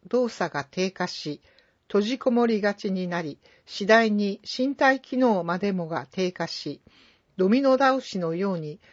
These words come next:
衰えが進むため、交流が減ったら要注意だという話は驚きでした。いつまでも元気でいるためには、栄養、食、口腔機能、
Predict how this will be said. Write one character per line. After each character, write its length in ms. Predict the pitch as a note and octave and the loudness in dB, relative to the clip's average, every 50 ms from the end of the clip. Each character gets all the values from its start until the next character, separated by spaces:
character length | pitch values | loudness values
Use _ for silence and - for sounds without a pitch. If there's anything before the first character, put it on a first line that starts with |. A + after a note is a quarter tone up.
| _ _ _ - | _ _ _ -6
衰 380 | - F3+ - - B3 B3 B3 A3+ | -4 -2 4 6 6 6 8 6
え 140 | G#3 F#3+ E3 | 4 4 0
が 120 | D#3+ D#3 | -2 -4
進 280 | - - - - G3+ F#3+ | -6 -10 -10 -6 -6 -6
む 100 | F#3 F3 | -6 -6
た 160 | - F3 E3 | -6 -6 -6
め、 240 | E3+ E3 D#3+ - _ _ _ _ _ _ _ - - | -6 -8 -8 -10 _ _ _ _ _ _ _ 2 6
交 200 | A#3 B3 B3+ A#3+ | 6 8 8 6
流 260 | B3 A#3+ A#3+ A#3+ A#3 | 2 0 0 2 4
が 140 | A3+ A#3 A3+ | 4 4 4
減 160 | G#3 A3 G#3 | 2 -2 -4
っ 20 | |
た 240 | - _ - B3+ C4 | -4 _ 0 2 4
ら 220 | B3+ A3 F3 - _ - | 4 4 2 0 _ -6
要 240 | G#3 G#3+ A3+ A#3 A#3 | -2 0 0 0 0
注 340 | - - - B3 A#3 A3 G3+ | -4 -6 -6 -2 -2 -2 -2
意 160 | F3+ E3+ D#3+ | -2 -2 0
だ 180 | F3 E3 - _ _ _ _ | -2 -2 -2 _ _ _ _
と 100 | - A#3 | -2 0
い 140 | A#3+ A#3+ A#3+ | 0 0 -2
う 100 | B3 B3+ | -4 -4
話 480 | A#3+ - A#3 A3+ A3+ A3+ - - - A3+ | -6 -4 -4 -2 -2 -2 -4 -6 -8 -4
は 220 | G3 F3+ E3 - _ | -4 -4 -4 -4 _
驚 380 | - D#3 D#3 F3 F3+ F#3+ F#3 E3+ | -12 -8 -4 -4 -2 -2 -4 -6
き 160 | - - E3+ | -6 -8 -2
で 140 | E3 E3 E3 | -2 -2 -2
し 160 | - - - | -4 -12 -14
た。 160 | - D3+ A#2+ _ _ _ _ _ _ _ _ _ _ _ _ _ _ _ _ _ _ _ _ _ _ _ _ - | -12 -12 -14 _ _ _ _ _ _ _ _ _ _ _ _ _ _ _ _ _ _ _ _ _ _ _ _ -6
い 140 | B3 B3 A3+ | -6 -4 -2
つ 140 | - C4 | 0 0
ま 100 | A3 G#3+ | 2 2
で 140 | G3 F#3+ F3+ | 2 2 0
も 160 | F3+ F3 F3 | 0 -2 -2
元 240 | F3 A3 B3+ C4 C4 | 2 2 2 2 2
気 120 | - - F#3 | -2 -2 2
で 120 | F#3+ F#3 | 2 2
い 100 | F#3+ G3 | 2 2
る 120 | G#3+ A3+ | -2 -2
た 120 | A3 B3 A3+ | 0 0 0
め 160 | G#3+ G#3 G#3 | 0 0 0
に 140 | G3 F3 D#3+ | -2 -2 -2
は、 240 | D3+ D3+ C#3+ - _ _ _ _ _ _ _ - - | -2 -2 -2 -4 _ _ _ _ _ _ _ 4 4
栄 280 | A3 A#3+ A#3+ A3+ A3 | 6 6 6 4 2
養、 420 | G#3 G3+ G3 G3+ G3 F#3+ F#3 - _ _ _ _ _ _ _ _ _ _ _ _ _ _ | 2 2 2 2 0 0 -2 -6 _ _ _ _ _ _ _ _ _ _ _ _ _ _
食、 600 | - - - - G3 F3+ - - B3 A3+ G#3+ - _ _ _ _ _ _ _ _ _ _ _ _ _ _ _ _ _ _ - | -16 -10 -4 -2 -2 -2 -2 -2 -2 -2 -2 -2 _ _ _ _ _ _ _ _ _ _ _ _ _ _ _ _ _ _ -2
口 260 | - B3+ C4 C4 B3+ | 2 4 4 4 2
腔 280 | - - B3 A#3 A#3 G#3+ | 0 -4 -4 -4 -4 -4
機 160 | _ - G#3 | _ -8 -6
能、 300 | F#3 E3+ D3 B2 - | -6 -4 -6 -6 -8